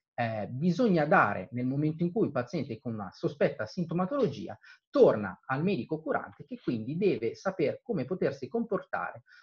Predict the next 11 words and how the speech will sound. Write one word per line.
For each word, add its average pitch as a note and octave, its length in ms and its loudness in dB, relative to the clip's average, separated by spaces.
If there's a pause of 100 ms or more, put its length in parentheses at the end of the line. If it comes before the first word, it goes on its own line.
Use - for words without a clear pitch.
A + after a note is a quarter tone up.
(120)
ehm, A#2+ 500 2
dal G3+ 180 6
punto G#3 260 0
di F3+ 100 -2
vista A#2+ 300 -6
di G#3+ 100 -4
successiva - 640 -10
gestione. - 520 -16 (1800)
A - 40 -16
questo C#3 300 2
punto, G#2 580 -4